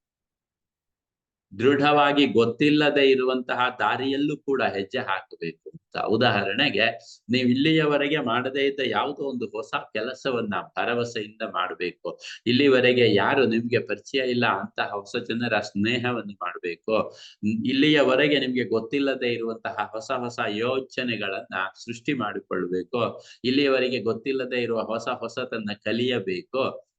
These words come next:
ಅಜ್ಞಾತದಲ್ಲೇ ನಮ್ಮ ಪ್ರಯಾಣವನ್ನು ಆರಂಭ ಮಾಡ್ಬೇಕು. ಆವಾಗ, ಆಗ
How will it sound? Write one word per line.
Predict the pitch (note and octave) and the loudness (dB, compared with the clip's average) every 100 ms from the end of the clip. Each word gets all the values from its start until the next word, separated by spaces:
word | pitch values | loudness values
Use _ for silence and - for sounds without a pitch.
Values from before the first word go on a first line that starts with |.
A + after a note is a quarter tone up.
| _ | _
ಅಜ್ಞಾತದಲ್ಲೇ | - A2+ A2+ C#3 C#3 C#3 B2 D3 D#3 A#2 D#3 | -8 -4 0 2 2 -2 0 0 2 2 2
ನಮ್ಮ | C3 A2+ G#2+ G#2 A#2+ C#3 _ | 0 -2 -2 -2 -2 -4 _
ಪ್ರಯಾಣವನ್ನು | G#2+ A2 C3 B2 A2+ A2+ | 0 2 0 -2 -6 -6
ಆರಂಭ | F#2+ A2+ A#2+ A2+ G#2 | -4 -4 -4 -8 -10
ಮಾಡ್ಬೇಕು. | G2 - F#2 F2+ - C3 E2 - _ _ _ | -12 -12 -10 -10 -8 -6 -6 -12 _ _ _
ಆವಾಗ, | G2+ G#2 A2 G#2+ F#2+ - _ - | 0 2 2 0 -2 -6 _ -2
ಆಗ | A2 B2+ | -2 0